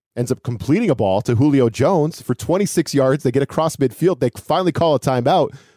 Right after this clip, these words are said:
but now there's only eight seconds left. So you're really, it's one play. You got one more play to try to get into field goal range, and I mentioned it. It was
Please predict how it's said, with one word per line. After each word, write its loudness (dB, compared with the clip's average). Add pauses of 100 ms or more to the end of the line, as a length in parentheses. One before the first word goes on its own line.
but 0
now 0
there's 0
only 0
eight 2
seconds -4
left. -10 (340)
So 0
you're 4
really, 2
it's -6
one -2
play. 0
You -2
got 0
one -2
more 0
play 0
to 0
try -2
to -2
get 0 (140)
into -6
field 0
goal 0
range, -2
and -6
I -4
mentioned -4
it. 0
It 0
was -4